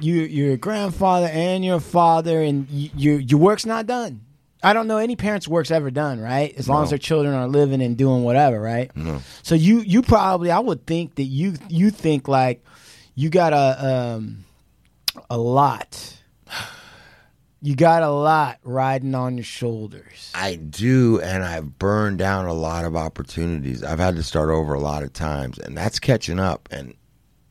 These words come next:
Speaker 2: but, but listen, man, I know guys that are, like, my age and, like, going through a lot physically.
Speaker 1: Right.
Speaker 2: Right? And
Speaker 1: Right.
Speaker 2: I'm like, I thank God because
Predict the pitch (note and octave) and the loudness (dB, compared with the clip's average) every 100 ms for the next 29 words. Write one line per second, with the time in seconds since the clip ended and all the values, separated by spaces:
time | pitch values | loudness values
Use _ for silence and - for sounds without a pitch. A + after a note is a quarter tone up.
0 | _ _ _ - - - - F2+ F#2 B2+ | _ _ _ -8 -8 -10 -14 -12 -6 -2
1 | C3+ A#2+ F#2 F#2 G2+ F#2 - G#2 B2 C3 | 0 2 2 2 0 -2 -2 2 4 4
2 | G#2+ G#2+ A#2 G2 G2+ F#2 F#2 F2 - F2 | 2 0 0 -2 -2 -2 -4 -6 -12 -12
3 | F2 F#2+ G#2 A#2 C3 B2+ G#2 F2+ E2+ E2+ | -8 -4 2 4 4 2 0 -2 -2 -6
4 | - - - _ _ - A2 A#2+ A2 G2 | -14 -20 -20 _ _ 0 2 2 0 -2
5 | F#2 F2 G2 F2+ - - G#2 F#2 E2+ - | 0 0 -2 -4 -10 -8 -6 -6 -10 -12
6 | C2+ A#1 _ - B2+ F#3+ A#3+ C#3+ _ - | -16 -18 _ 0 4 4 2 -4 _ -8
7 | B2 C#3 G#2+ F3+ F#3+ G#2 F2+ - _ _ | -6 -6 0 0 0 -4 -10 -14 _ _
8 | _ _ _ _ _ _ _ _ _ _ | _ _ _ _ _ _ _ _ _ _
9 | _ _ _ _ _ _ _ _ _ - | _ _ _ _ _ _ _ _ _ -6
10 | B2 D3+ C#3 F3 E3 A#2+ B2 C3+ D#3+ B2+ | -4 -4 -8 -10 -10 -8 -6 -4 -4 -6
11 | A2 A#2 G#2+ | -8 -8 -10